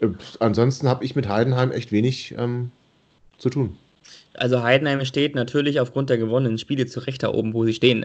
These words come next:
Speaker 2: Das muss man dann fairerweise auch alles sagen. Ist auch nicht böse, ich meine das nicht böse, wenn ich sage, mich regt das auf, dass sie da oben stehen, weil ich finde diesen Verein bedeutungslos. Also ehrlich gesagt, die haben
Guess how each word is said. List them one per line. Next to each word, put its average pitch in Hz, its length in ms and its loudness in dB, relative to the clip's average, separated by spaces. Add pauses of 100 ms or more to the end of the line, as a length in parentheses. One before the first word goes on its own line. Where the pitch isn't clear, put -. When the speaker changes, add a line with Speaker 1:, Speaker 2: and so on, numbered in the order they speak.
Speaker 2:
Das 127 180 4
muss 139 160 2
man 143 100 4
dann 127 220 2
fairerweise 127 580 6
auch 123 80 2
alles 127 220 0
sagen. 131 340 2
Ist 127 100 -6
auch 143 140 -4
nicht 147 280 -8
böse, 170 340 0
ich 139 100 -4
meine 147 240 2
das 135 140 -4
nicht 135 180 -6
böse, 165 220 0
wenn 156 100 0
ich 143 80 -4
sage, 139 300 0
mich 135 260 -4
regt 139 100 -4
das 131 120 -6
auf, 139 120 -2
dass 135 120 -2
sie - 80 -6
da 131 80 2
oben 123 180 2
stehen, 160 240 -2 (540)
weil 131 100 8
ich 147 120 6
finde 160 180 2
diesen 139 240 -4
Verein 120 260 2
bedeutungslos. 110 720 -2
Also 117 220 2
ehrlich 110 340 4
gesagt, 127 420 4
die 123 120 2
haben 131 260 2